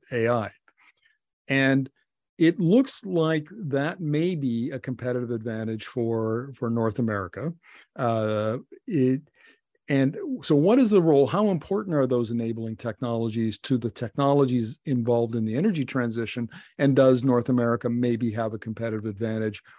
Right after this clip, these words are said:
over China and other Asian co-, economies,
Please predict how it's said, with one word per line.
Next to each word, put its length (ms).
over 400
China 440
and 100
other 240
Asian 300
co-, 260
economies, 720